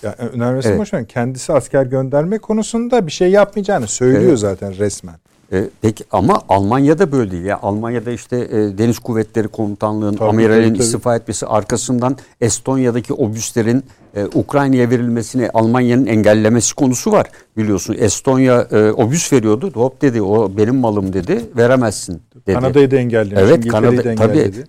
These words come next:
Speaker 2: E, bu yüzden, e, şimdi Almanya'nın duruşu farklı. İngiltere'nin birdenbire "Ben buraya kuvvet gönderiyorum, bu olayların üzerinden," demesinin,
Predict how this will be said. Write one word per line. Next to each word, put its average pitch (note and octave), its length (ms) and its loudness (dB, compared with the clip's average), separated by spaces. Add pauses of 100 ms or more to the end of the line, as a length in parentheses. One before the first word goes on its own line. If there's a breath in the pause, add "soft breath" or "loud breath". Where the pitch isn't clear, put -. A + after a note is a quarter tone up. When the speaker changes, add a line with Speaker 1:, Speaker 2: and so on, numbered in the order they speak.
(140)
Speaker 2:
E, G2+ 280 -2
bu G#2+ 100 4
yüzden, D#3+ 480 2
e, A2+ 160 0
şimdi B2 240 -8
Almanya'nın B2+ 560 0
duruşu B2 320 -2
farklı. C#3 520 0 (320 soft breath)
İngiltere'nin B2 720 0
birdenbire D3+ 580 0
"Ben C3 220 0
buraya C3+ 200 2
kuvvet C3+ 500 -2
gönderiyorum, B2 760 2
bu B2+ 160 -2
olayların C3 460 2
üzerinden," A2 600 0
demesinin, D3 600 2